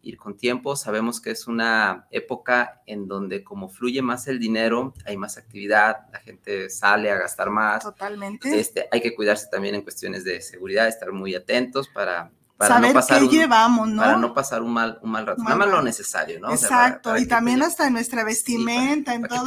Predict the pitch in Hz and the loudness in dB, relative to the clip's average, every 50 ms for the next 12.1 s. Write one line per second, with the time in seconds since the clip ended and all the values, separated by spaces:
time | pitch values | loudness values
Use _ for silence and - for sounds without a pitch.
0 | 285 294 294 151 156 - - 117 117 117 120 - - 127 - - _ - 101 101 | 0 0 2 2 2 2 2 0 2 2 0 0 -2 -4 -12 -10 _ -6 -6 -4
1 | 98 196 240 - - 269 262 262 214 - - 233 214 202 208 110 110 - 113 113 | -2 -2 -2 0 0 2 2 2 2 2 2 0 0 0 -2 -6 -8 -8 -10 -10
2 | - _ _ _ - 208 208 208 226 208 - 254 247 320 311 285 285 269 269 247 | -12 _ _ _ -10 -6 -4 -4 -2 -2 -2 -2 2 4 6 6 8 8 8 8
3 | 220 220 208 233 214 - - 285 - - 302 285 285 - - 294 294 262 226 226 | 8 6 4 4 4 2 -2 -6 -2 2 2 2 2 2 0 0 0 0 0 -2
4 | 226 302 - - 349 339 339 285 254 262 302 311 - 240 220 214 - - 285 247 | 0 -2 -2 -2 0 0 2 2 2 2 2 0 -4 -4 -6 -6 -4 -4 -2 -2
5 | 254 - 127 120 113 - - _ - 117 113 110 107 107 - - _ _ _ _ | 0 0 -2 -2 -4 -6 -8 _ -4 -2 -2 -2 -2 -4 -8 -14 _ _ _ _
6 | _ - - - - 156 143 - - - - 156 - 156 143 120 117 110 113 117 | _ -12 -10 -8 -8 -8 -8 -6 -8 -8 -8 -10 -12 -10 -8 -6 -4 -4 -4 -6
7 | 120 117 117 113 - 120 117 117 - - 123 113 110 110 - _ - 113 110 107 | -6 -8 -10 -12 -12 -12 -14 -14 -14 -14 -12 -12 -10 -12 -12 _ -12 -12 -12 -12
8 | 95 92 _ _ - 202 196 196 202 247 277 311 381 - - 214 - - - - | -14 -16 _ _ -12 -10 -8 -6 -2 0 0 0 -2 -4 -8 -10 -10 -12 -14 -18
9 | - _ _ _ - 120 127 131 131 123 120 120 117 117 117 - 123 - 127 131 | -20 _ _ _ -14 -10 -8 -6 -4 -2 -2 -2 -4 -4 -6 -10 -12 -10 -10 -10
10 | 156 156 165 156 - - 123 - - 101 98 101 98 98 101 107 104 101 - _ | -8 -8 -10 -10 -12 -12 -16 -18 -18 -18 -18 -18 -10 -4 -2 -2 -2 -4 -6 _
11 | _ _ _ _ _ _ _ _ _ _ _ _ 95 92 92 92 92 90 - - | _ _ _ _ _ _ _ _ _ _ _ _ -10 -10 -8 -8 -8 -10 -12 -16
12 | - _ | -20 _